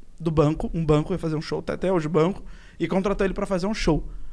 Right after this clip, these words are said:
E ia ser um showzaço, assim, um show pra todos os funcionários da empresa. Mas era todos os funcionários de todo, todos os, todas as filiais, todos, todas as, as agências. E aí contrataram no final de ano, aí ele chegou e falou, "Não quero ir mais no, no dia do show."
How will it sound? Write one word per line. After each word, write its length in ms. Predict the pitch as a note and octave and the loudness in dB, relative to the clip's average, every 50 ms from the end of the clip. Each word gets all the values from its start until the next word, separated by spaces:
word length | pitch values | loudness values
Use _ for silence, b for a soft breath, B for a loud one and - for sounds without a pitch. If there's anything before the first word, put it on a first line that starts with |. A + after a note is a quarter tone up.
| B B B B - | B B B B -14
E 60 | - | -12
ia 120 | - - - | -12 -12 -10
ser 140 | - - | -10 -8
um 80 | D#3+ D#3 | -8 -8
showzaço, 540 | - - - G3 G#3+ F#3+ F#3 - - - D#3+ | -6 -2 0 2 4 4 4 2 2 -4 -8
assim, 160 | D#3 - E3 | -8 -8 -8
um 60 | D3+ | -8
show 180 | - - E3 D#3 | -6 -4 -4 -4
pra 180 | D3+ - E3 | -2 -2 -2
todos 260 | D#3+ E3 - G3+ A3+ A3+ | 0 2 2 4 4 2
os 80 | G#3+ | 0
funcionários 500 | - A3 A3 - G#3+ G3 F#3 F3+ F3 E3+ | -2 -2 0 2 2 2 4 2 2 0
da 60 | E3+ | -2
empresa. 400 | F#3 F3 - - - - - - - b b b b b b b b b | -2 -2 -2 -4 -6 -6 -16 -16 -20 b b b b b b b b b
Mas 120 | b D#3 | b 2
era 140 | E3 E3 F3 | 4 4 4
todos 220 | E3+ - G#3+ A3+ - | 6 4 2 2 2
os 60 | - | -2
funcionários 340 | G3 E3+ G3 F#3+ G#3+ G#3+ F#3+ | 0 2 4 4 4 4 2
de 120 | F3+ D#3 | -2 -4
todo, 280 | - - A3+ B3+ G#3+ F3+ | 2 4 4 4 2 0
todos 280 | D3+ - - A3+ B3 A#3 | -6 -2 0 0 0 0
os, 180 | B3+ A3+ F#3+ E3+ E3 - | -2 -4 -4 -6 -6 0
todas 160 | - G#3+ A#3 | 0 0 2
as 100 | B3+ B3 | 2 -2
filiais, 600 | - - B3 B3+ A#3 - - - - - - - - - - | -2 0 2 4 4 4 4 2 0 -4 -8 -8 -12 -10 -4
todos, 400 | - E3+ E3 D#3 - - - b b b b b b b b - | -2 -2 -2 -2 -6 -14 -18 b b b b b b b b -4
todas 160 | E3 F3+ F#3+ | -2 0 2
as, 120 | A3 G#3+ G#3+ A#3+ - | 2 2 2 2 4
as 240 | E3 E3+ E3 E3 E3+ | 4 4 4 4 4
agências. 560 | G#3 G3+ E3+ F3 - F#2 - - - - - - b b b b b b - | 2 2 2 2 0 0 -4 -8 -12 -10 -12 -12 b b b b b b -2
E 120 | - F3 | 4 6
aí 160 | F3 F3 G3 G#3 | 6 6 6 4
contrataram 460 | G#3 A3+ G#3+ A3+ A3 - G3+ G3 G3 | 2 0 0 0 0 2 2 2 2
no 60 | G#3 | 0
final 200 | - G#3 F#3 G3 | 0 0 0 0
de 140 | F#3+ F3+ G#3 | 2 2 2
ano, 260 | G3+ G3+ A3 B3 B3 - - - - - - - F#3 | 4 4 2 2 -2 -6 -12 -12 -10 -8 -4 0 2
aí 220 | F#3 F#3 F#3+ F#3+ | 2 4 4 4
ele 220 | G3 G3 G3 F#3+ G3+ | 2 2 0 -2 -4
chegou 420 | - - A#3 G3 E3 E3 F#3+ G#3 | -2 0 0 0 2 4 4 2
e 40 | A3 | 2
falou, 180 | A3 - G#3 F#3 | 2 2 2 2
"Não 140 | F3+ F#3+ G3+ | 2 0 0
quero 240 | - G#3 G3+ G#3+ G3 | 2 2 2 4 2
ir 100 | D#3+ D3+ | 0 -2
mais 340 | D#3 D3+ - - - - - - - | -4 -8 -8 -10 -10 -10 -10 -10 -8
no, 260 | D#3+ D#3+ D3+ D3 D3+ | -6 -4 -2 -2 -2
no 140 | D3+ D3+ D3 | -4 -4 -4
dia 160 | C3+ D3 D#3 | -2 -2 -2
do 80 | D3+ E3 | -2 -4
show." 200 | - - - | -6 -6 -8